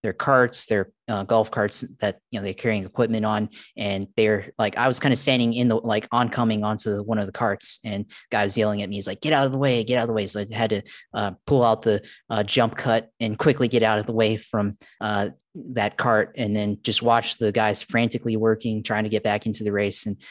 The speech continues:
uh, the, I don't know who the general manager, um, team manager is of principal, whatever of that team is, but he was barking at the crew members, giving them orders, uh, telling them what to do.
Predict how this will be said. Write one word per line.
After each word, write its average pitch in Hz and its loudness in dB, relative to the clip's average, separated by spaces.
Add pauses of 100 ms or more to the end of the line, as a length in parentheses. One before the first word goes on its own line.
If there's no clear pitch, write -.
(140)
uh, 104 -2
the, 101 0 (140)
I 127 0
don't 135 6
know 135 6
who 123 2
the 107 4
general 113 2
manager, 107 0 (200)
um, 104 -8
team 120 0
manager 104 0
is 98 0
of 101 -4 (220)
principal, 110 0
whatever 101 -2
of 101 -4 (200)
that 101 0
team 110 2
is, 101 -2
but 95 -8 (180)
he 170 -2
was 165 4
barking 131 4
at 117 0
the 101 2
crew 127 2
members, 110 0
giving 123 4
them 110 2
orders, 110 2 (280)
uh, 104 -2
telling 120 2
them 113 0
what 110 -6
to 110 -2
do. 107 -2